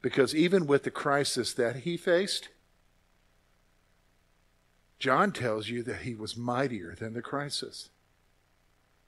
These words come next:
He showed himself mighty. Why?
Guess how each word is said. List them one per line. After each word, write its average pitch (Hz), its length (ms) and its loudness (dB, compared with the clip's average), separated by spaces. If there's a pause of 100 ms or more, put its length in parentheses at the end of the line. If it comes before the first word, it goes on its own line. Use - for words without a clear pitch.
(480)
He 139 140 -4
showed 180 540 8
himself 127 680 2
mighty. 147 420 2 (240)
Why? 180 260 8